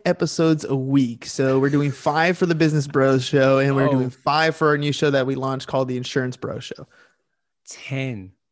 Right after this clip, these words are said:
Speaker 2: That's,
Speaker 1: Ten
Speaker 2: you know, there's only
Speaker 1: episodes.
Speaker 2: one person that's come on, um, Scale Up Your Business that I think, I don't know if he beats it, but he certainly kinda has the same sort of almost prolific philosophy, and that's, um, John Lee Dumas. So he
Speaker 1: Yeah.
Speaker 2: came, he came on the show, and I think he said to me, he did a podcast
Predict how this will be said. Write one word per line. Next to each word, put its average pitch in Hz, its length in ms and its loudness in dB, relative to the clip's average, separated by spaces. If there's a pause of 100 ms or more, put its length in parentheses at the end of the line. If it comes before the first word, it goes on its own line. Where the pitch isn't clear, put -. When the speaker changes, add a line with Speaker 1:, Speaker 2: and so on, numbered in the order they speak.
(300)
Speaker 2:
That's, 151 320 0
Speaker 1:
Ten 127 100 -4
Speaker 2:
you 160 60 -4
know, 156 60 -6
there's 139 100 -4
only 175 140 0
Speaker 1:
episodes. 151 80 -2
Speaker 2:
one 202 160 -2
person 190 320 -6
that's 147 120 -10
come 139 220 -4
on, 123 260 -4
um, 117 140 -8
Scale 120 280 -2
Up 117 100 -10
Your 113 100 -4
Business 110 360 -6
that 117 120 -8
I 104 80 -2
think, 107 460 -10 (180)
I 175 40 -2
don't 208 40 0
know 240 60 0
if - 80 -4
he 190 80 0
beats - 440 -2
it, 101 200 -10 (240)
but 127 260 0
he 117 100 -4
certainly 135 440 -2
kinda 113 240 -4
has 113 160 -2
the 107 80 -6
same 113 320 -2
sort 110 180 -8
of 104 160 -6
almost 110 260 -6
prolific 113 440 -6
philosophy, 110 500 -4
and 98 100 -4
that's, - 240 -4
um, 98 360 -6
John 107 180 -2
Lee 101 100 -6
Dumas. 98 460 -10 (580)
So 156 140 2
he 156 80 4
Speaker 1:
Yeah. 127 60 2
Speaker 2:
came, 131 260 0
he 151 100 4
came 143 220 2
on 127 100 2
the 123 60 2
show, 117 240 2
and 113 100 0
I 113 40 0
think 190 180 -2
he 190 80 -2
said 175 200 -2
to 151 100 -6
me, 127 260 -4 (380)
he 170 160 -2
did 196 160 -2
a - 20 0
podcast 139 540 0